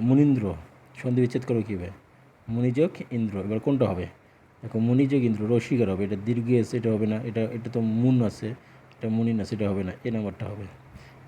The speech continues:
দিকযোগ অন্ত, দিগন্ত, দামযোগ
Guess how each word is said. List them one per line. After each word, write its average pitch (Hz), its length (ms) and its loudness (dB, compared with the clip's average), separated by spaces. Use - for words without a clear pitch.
দিকযোগ 131 320 4
অন্ত, 107 180 -2
দিগন্ত, 120 380 4
দামযোগ 117 360 2